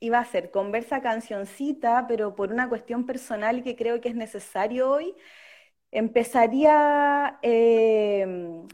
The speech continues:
por un textito muy cortito que voy a compartir a propósito de que ayer fue el Día de, eh, Internacional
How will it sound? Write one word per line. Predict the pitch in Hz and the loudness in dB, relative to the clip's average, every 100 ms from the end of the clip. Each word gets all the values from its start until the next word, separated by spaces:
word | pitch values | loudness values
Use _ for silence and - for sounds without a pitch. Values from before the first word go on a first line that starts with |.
| - | -8
por | 202 | -4
un | 233 | -2
textito | 262 269 - 240 | -2 -4 -6 -4
muy | 254 262 | -2 0
cortito | 269 277 269 285 294 311 | 0 -2 -2 -6 -4 -4
que | 277 | 0
voy | 262 | 0
a | 254 | 0
compartir | 262 262 247 247 254 | -2 -4 -4 -6 -4
a | 269 | -2
propósito | 254 233 240 247 240 | -4 -6 -8 -6 -4
de | 226 | -4
que | 220 | -4
ayer | 190 214 226 | -2 -2 -4
fue | - 220 | 0 0
el | 190 | 0
Día | 175 226 226 226 202 | 0 6 8 6 2
de, | 214 208 247 - _ _ | -4 -2 -4 -6 _ _
eh, | 214 185 180 | -2 0 -2
Internacional | 202 196 202 196 180 180 - 170 160 147 190 302 | -4 -6 -6 -6 -8 -12 -16 -14 -10 -8 -8 -8